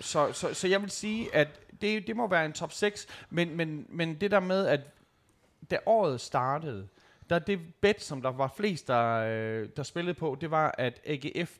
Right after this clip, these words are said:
de, øh, blev mestre, og det, der var næstflest, der spillede på, det var, at A G F, de rykkede ned.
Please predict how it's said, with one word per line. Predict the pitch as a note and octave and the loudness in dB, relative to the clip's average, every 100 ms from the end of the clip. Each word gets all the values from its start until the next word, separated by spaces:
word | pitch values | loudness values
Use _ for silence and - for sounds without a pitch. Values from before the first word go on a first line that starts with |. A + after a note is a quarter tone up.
| - | -14
de, | D3 C#3+ | -6 -2
øh, | C3+ A#2 A2 | 0 0 -2
blev | G#2+ B2 | -4 -2
mestre, | F#3 A3 - A#2+ - - | -2 -2 -4 -6 -6 -16
og | - C#3 | -8 -4
det, | E3 | 0
der | |
var | D3 B2+ | 0 0
næstflest, | D#3 G3 - - D#3 - | 0 -2 -4 -6 -6 -6
der | |
spillede | C3 D3+ D#3 | -6 -4 -4
på, | - C3+ | -4 -4
det | C3+ | 0
var, | C#3 | 0
at | B2+ A#2 | 0 -2
A | |
G | |
F, | C3 | -6
de | C3 | -8
rykkede | A2 G2+ | -8 -8
ned. | G2 | -12